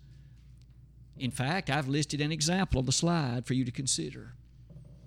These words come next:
Are you aware of the fact that as great a man as Abraham Lincoln was, he never once paid any income tax? Not once.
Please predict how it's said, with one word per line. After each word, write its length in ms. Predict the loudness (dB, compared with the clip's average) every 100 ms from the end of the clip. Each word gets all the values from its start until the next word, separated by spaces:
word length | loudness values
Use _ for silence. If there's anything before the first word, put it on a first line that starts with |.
| -20 -20 -20 -20 -20 -20 -20 -20 -20 -20 -20 -20 -20 -20 -20 -2
Are 80 | 6
you 160 | 10
aware 300 | 12 12 12
of 60 | 10
the 60 | 8
fact 460 | 4 0 0 0
that 160 | 2 4
as 140 | 2
great 320 | 2 4 4
a 40 | 4
man 280 | 2 2 2
as 160 | 2
Abraham 440 | 2 4 2 2 2
Lincoln 360 | 2 2 2
was, 340 | 4 6 6 4
he 80 |
never 240 | 2 -2 -4
once 320 | -4 -4 -6
paid 260 | -2 -2 0
any 200 | -2 -4
income 320 | -4 -4 -4
tax? 580 | -4 -6 -10 -10 -12 -12 -18 -20 -20 -20 -20 -20 -20 -20 -20 -20 -18 -6
Not 240 | -4 -2
once. 520 | -4 -6 -8 -12 -12